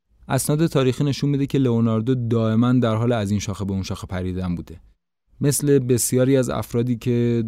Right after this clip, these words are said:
دچار بیش‌فعالی یا اِی دی اچ دی هستن، اون خیلی کم می‌خوابید و به طور مداوم روز و شب کار می‌کرد. پروفسور مارکو کاتانی، نوروفیزیولوژیست، و پاولو ماتزارلو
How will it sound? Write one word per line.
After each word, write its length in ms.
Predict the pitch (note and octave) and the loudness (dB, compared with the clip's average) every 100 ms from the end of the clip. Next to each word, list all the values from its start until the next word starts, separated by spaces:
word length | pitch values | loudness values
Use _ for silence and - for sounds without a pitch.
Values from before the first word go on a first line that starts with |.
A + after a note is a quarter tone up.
| G#2+ | -4
دچار 680 | G#2+ - A2 A2+ A2+ A2+ A2 | -6 -2 -2 2 2 2 0
بیش‌فعالی 840 | G2+ G#2 G2 - G2+ - G2+ G2 | -2 -4 -4 -4 -6 -6 -4 0
یا 420 | A2 A2 G#2 G2+ | 2 2 2 0
اِی 220 | G2+ G2+ G2 | -2 -4 -4
دی 180 | F#2+ | -2
اچ 180 | F#2+ - | -4 -4
دی 100 | - | -6
هستن، 580 | F#2+ G2 - A2+ B2+ C3+ - | -4 -6 -6 -4 -2 -4 -4
اون 160 | C3 | -2
خیلی 280 | B2+ - B2+ - | -2 -2 -6 -8
کم 320 | - A2+ A#2 | -8 -2 2
می‌خوابید 640 | B2 G#2 - F2+ F#2 F#2 F#2 - - _ _ G2+ | 2 2 -4 -6 -4 -6 -8 -18 -20 _ _ -2
و 360 | G#2 G2 F#2+ | 0 0 -2
به 200 | F#2+ G2+ | -6 -8
طور 200 | A2 B2 | -4 2
مداوم 520 | C3 A#2 G#2+ G#2 B2 B2 | 4 4 2 2 4 4
روز 160 | G#2 | 2
و 20 | |
شب 200 | G2+ G#2+ F#2+ | 0 -6 -8
کار 220 | F2 F2 | -8 -8
می‌کرد. 380 | D#2+ E2+ - - _ _ _ _ _ _ _ _ - | -8 -14 -18 -20 _ _ _ _ _ _ _ _ 0
پروفسور 540 | D#3 - F3 F3 E3+ | 0 2 0 2 4
مارکو 440 | D#3+ D3+ D3+ - | 4 2 0 -2
کاتانی، 720 | D3+ C#3 A#2+ C#3+ C3 A#2 B2 - | -2 -2 0 2 4 4 4 0
نوروفیزیولوژیست، 1000 | B2 A#2 A2 G#2 A2 G#2+ G2+ A2+ C3 C#3+ - | -2 -2 -2 -2 0 0 0 0 0 0 -2
و 260 | A2+ A2+ | -2 0
پاولو 640 | A2+ - B2 C3+ D3+ D3+ D3 | -2 -2 2 4 6 8 6
ماتزارلو 960 | C3+ B2 - A#2+ B2 C#3+ B2 A#2 B2 | 6 0 0 -2 0 0 2 0 -2